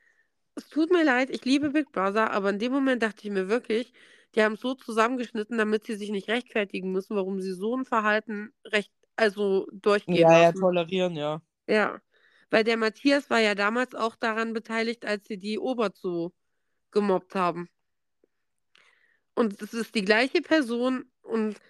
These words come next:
Speaker 1: es ist nicht so massiv wie bei der Claudia damals, obwohl ich weiß es nicht, wie massiv es am Ende dann war. Aber das, was ich da gesehen hab, da dachte ich mir wirklich, pff. Also ich
Speaker 2: Unterste Schublade, ne?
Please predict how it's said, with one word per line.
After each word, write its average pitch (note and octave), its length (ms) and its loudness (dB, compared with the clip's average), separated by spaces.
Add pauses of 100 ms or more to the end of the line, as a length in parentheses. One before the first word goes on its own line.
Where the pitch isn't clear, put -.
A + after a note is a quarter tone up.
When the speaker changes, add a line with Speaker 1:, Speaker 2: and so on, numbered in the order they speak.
(440)
Speaker 1:
es A3+ 160 2
ist A#3 120 -2
nicht D4+ 220 4
so F4 60 2
massiv D4 480 4
wie C4+ 80 -2
bei A3 140 2
der G3+ 120 -2
Claudia G3+ 440 0
damals, A#3+ 680 0
obwohl G#3 300 -2
ich B3+ 120 -4
weiß A3 240 0
es B3 120 -14
nicht, B3 200 -6
wie A#3 120 -4
massiv B3+ 360 -2
es - 60 -20
am G#3 160 -4
Ende A3 260 -4
dann G3 220 0
war. G3+ 240 2 (640)
Aber A3+ 240 2
das, C4 200 0
was C#4 180 0
ich B3 100 -6
da A3 160 2
gesehen A3 360 0
hab, A#3 120 -4
da A3 80 -2
dachte G#3 280 -2
ich - 100 -14
mir G#3 200 -2
wirklich, A#3 380 -8
pff. - 440 -16 (2000)
Also A3+ 240 0
ich A3+ 180 -4
Speaker 2:
Unterste F3+ 340 -6
Schublade, D3 640 -4
ne? D#3 180 -8